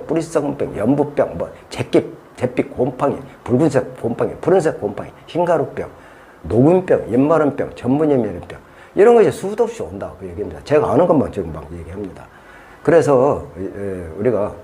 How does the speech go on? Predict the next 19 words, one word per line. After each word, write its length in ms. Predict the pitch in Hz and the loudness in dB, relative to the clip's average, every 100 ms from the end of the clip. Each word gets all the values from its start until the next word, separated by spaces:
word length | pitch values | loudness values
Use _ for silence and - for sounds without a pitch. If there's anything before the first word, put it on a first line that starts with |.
| - - - | -20 -20 -16
뭐야, 220 | 87 78 - - - - - - - - - - | -14 -14 -18 -20 -20 -20 -20 -20 -20 -20 -20 -14
음, 400 | 85 80 78 76 76 73 - - - | -10 -10 -10 -12 -14 -16 -16 -18 -18
살균이나 840 | - - - - 202 214 196 120 82 - | -16 -16 -6 0 4 6 4 4 -2 -14
살충, 640 | - 185 190 202 185 156 | -8 -8 -6 -4 -4 -4
살충이나 580 | 90 165 170 185 170 82 | -6 -6 -4 0 0 0
살균이나, 580 | 85 143 151 156 123 92 | -8 -8 -4 -2 -4 -6
에, 720 | - - - - 80 78 - 87 | -8 -12 -20 -18 -16 -16 -14 -8
우리가 200 | 90 85 - | -6 -8 -6
그 140 | 104 | -4
시기 400 | 92 185 185 170 | -2 0 2 0
타임을 400 | - 196 185 113 | 0 0 2 2
놓쳐서는 440 | 101 - 127 127 | 0 -2 -2 0
안 140 | - 92 | -4 -4
된다. 400 | 104 82 80 78 - - - - | -4 -6 -10 -14 -16 -18 -18 -4
다른 380 | 151 202 214 170 | 2 6 6 4
식물은 580 | 190 202 185 120 127 | 0 0 2 2 0
벼 160 | - 110 | -2 -2
같은 340 | 151 175 147 107 | 0 0 -2 -2
식물이라든가 680 | 151 156 139 92 82 80 | -2 0 2 0 -4 -12